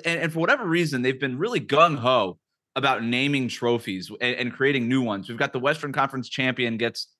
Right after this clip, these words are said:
the Magic Johnson Trophy, the Eastern Conference one gets the Larry Bird, or whatever it is. And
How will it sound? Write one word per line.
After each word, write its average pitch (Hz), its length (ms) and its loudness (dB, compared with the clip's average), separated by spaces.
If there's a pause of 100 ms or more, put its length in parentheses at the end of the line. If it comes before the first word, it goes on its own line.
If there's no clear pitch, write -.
(320)
the 127 140 2
Magic 123 360 0
Johnson 113 380 -2
Trophy, 107 320 -2
the 104 80 -6
Eastern 131 320 -2
Conference 120 340 0
one 123 140 -4
gets 113 160 -6
the 120 100 -6
Larry 131 200 2
Bird, 117 180 0
or 127 140 0
whatever 143 360 4
it 127 60 4
is. 113 220 2
And 113 160 -6